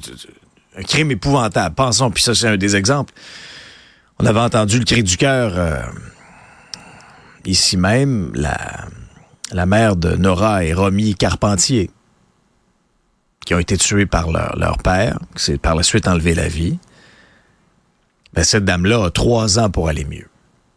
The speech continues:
Si vous allez pas mieux après trois ans, qu'est-ce qui arrive ? Ah. L'aide sociale. Vous comprenez que c'est, tu peux pas, tu, tu peux pas avoir un chronomètre puis dire, vous avez trois ans pour aller mieux.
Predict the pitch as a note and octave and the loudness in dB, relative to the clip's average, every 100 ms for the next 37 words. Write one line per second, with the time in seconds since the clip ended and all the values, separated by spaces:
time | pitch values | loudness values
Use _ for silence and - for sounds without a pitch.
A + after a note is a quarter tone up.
0 | _ _ _ _ _ _ - D3+ C3+ C#3 | _ _ _ _ _ _ 0 2 2 2
1 | B2+ C3+ C#3 D3 A#2+ B2+ A2+ G#2 F#2+ C3+ | 0 2 2 2 0 0 0 0 2 0
2 | D3+ C3+ - G#2+ A2 D3 D#3 F#2 - - | 2 0 0 -2 0 -2 -2 -4 -4 -10
3 | _ _ _ _ _ _ _ _ - _ | _ _ _ _ _ _ _ _ -20 _
4 | _ _ _ _ _ _ _ _ _ _ | _ _ _ _ _ _ _ _ _ _
5 | _ E2 E2+ - F#2 - E2+ D#2+ - - | _ -6 -2 0 0 0 0 -2 -8 -16
6 | - _ _ - - - - G2 F2 F2 | -20 _ _ -20 -20 -20 -6 -2 0 2
7 | F#2+ G#2+ - - - _ _ _ _ - | 2 2 0 -2 -8 _ _ _ _ -20
8 | - _ _ _ _ _ - - E3 - | -20 _ _ _ _ _ -8 -2 0 2
9 | G4 - - - - - - - _ _ | 2 -2 -8 -20 -20 -20 -20 -20 _ _
10 | _ _ _ _ _ _ _ - - - | _ _ _ _ _ _ _ -2 -2 -2
11 | - - - - G3+ D#4+ C4+ E3+ C3 G#2 | -20 -10 -4 -4 2 2 4 2 2 0
12 | - B2+ G2+ F#2 A2 C#3 - F2+ D#2+ G2+ | 0 0 2 2 2 0 -4 -2 2 2
13 | G#2+ G2 F#2 F#2 - A2+ F#2 F#2 A2+ D#2+ | 0 0 2 2 2 2 2 0 0 -2
14 | D2 A#1+ C#2 E2+ | -4 -6 -8 -10